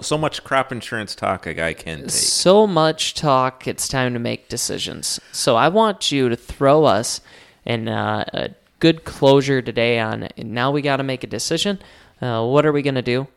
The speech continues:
Speaker 2: And I want you to do it on three different scenarios. And I kinda want it, one scenario in the middle that's kinda what everybody does, and then one on each side of, you know, what way you could lean or how it would look, I guess.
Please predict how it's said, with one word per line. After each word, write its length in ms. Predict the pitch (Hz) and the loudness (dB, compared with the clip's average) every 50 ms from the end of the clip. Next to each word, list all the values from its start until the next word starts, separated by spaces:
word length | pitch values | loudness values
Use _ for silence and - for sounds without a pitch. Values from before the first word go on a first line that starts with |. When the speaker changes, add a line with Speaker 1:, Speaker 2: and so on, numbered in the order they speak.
| _ _ - | _ _ -4
Speaker 2:
And 140 | - 123 123 | -2 0 0
I 40 | 113 | 2
want 300 | 123 135 135 135 - - | 2 0 0 -2 0 -2
you 100 | 143 127 | -2 -2
to 180 | - - 127 123 | -4 -8 -12 -10
do 340 | 123 127 139 139 139 139 | -6 0 2 2 4 4
it 100 | 135 127 | 4 2
on 220 | 120 113 113 110 - | 2 -2 -4 -4 -8
three 500 | - - - - - - - 165 165 156 | -12 -16 -20 -20 -12 -4 -4 -2 -2 0
different 440 | 147 139 131 - - 135 123 - - | 0 -2 -2 -2 -4 -6 -6 -6 -6
scenarios. 720 | - 135 117 107 107 - - 50 50 50 - - - - _ _ _ _ _ _ - | -6 -6 -4 -4 -4 -4 -4 -4 -4 -4 -4 -6 -8 -10 _ _ _ _ _ _ -8
And 260 | - 117 117 113 110 | -4 -2 -2 0 -2
I 60 | 110 | -2
kinda 280 | - - 160 165 160 143 | -4 -2 -2 0 0 0
want 280 | 135 135 139 139 135 | 0 0 0 0 0
it, 360 | 131 131 123 - - - - - _ _ - | 0 -2 -4 -4 -6 -10 -12 -12 _ _ -18
one 340 | - - - 131 151 165 170 | -16 -10 -4 -2 0 0 0
scenario 480 | 165 - - 160 156 156 151 151 151 147 | -2 -4 -2 0 0 2 2 2 2 0
in 80 | 139 | 0
the 60 | 131 | -2
middle 320 | 127 131 135 135 135 135 123 | 0 0 2 2 2 2 2
that's 240 | 113 110 110 - - | 0 -2 -4 -4 -10
kinda 280 | - 139 139 131 123 | -8 -6 -4 -2 -2
what 240 | 117 117 117 - - _ _ _ - | 0 0 -2 -2 -4 _ _ _ -4
everybody 440 | - 139 131 131 120 120 113 110 113 | -2 0 2 2 2 0 0 -2 0
does, 360 | 98 107 101 107 120 - - - - | -2 -2 -2 -2 -4 -6 -10 -16 -10
and 240 | - 135 139 131 120 | -6 -4 -4 -2 -2
then 160 | 120 117 120 | -2 -2 -2
one 180 | 139 160 160 143 | 0 -2 0 0
on 160 | 120 120 123 | -2 -2 -2
each 320 | 123 127 120 - - - | -4 -4 -4 -6 -6 -6
side 400 | - 110 107 107 107 - 107 - | -4 -4 -2 -2 -2 -2 -4 -4
of, 240 | - - - - - - _ - | -6 -8 -8 -12 -20 -20 _ -12
you 160 | - 127 127 | -8 -6 -4
know, 320 | 117 110 101 85 85 101 - - | -4 -2 -2 -2 -4 -6 -8 -8
what 340 | - 120 123 135 120 - | -10 -6 -2 -2 -2 0
way 100 | 131 131 | 0 -2
you 160 | 120 117 123 - | -2 -2 -4 -8
could 200 | - - 131 127 | -8 -8 -6 -4
lean 420 | 135 156 160 156 151 147 139 131 | -2 -2 0 0 -2 -4 -4 -4
or 260 | - - 117 117 113 | -4 -4 -2 -2 -4
how 260 | 113 - 107 107 110 | -2 -2 -2 0 0
it 120 | - - - | 0 -2 -4
would 160 | 101 - - | -8 -8 -8
look, 240 | - - - - - | -8 -10 -8 -10 -14
I 80 | - - | -14 -14
guess. 380 | - - - - - - - | -12 -12 -12 -10 -10 -10 -12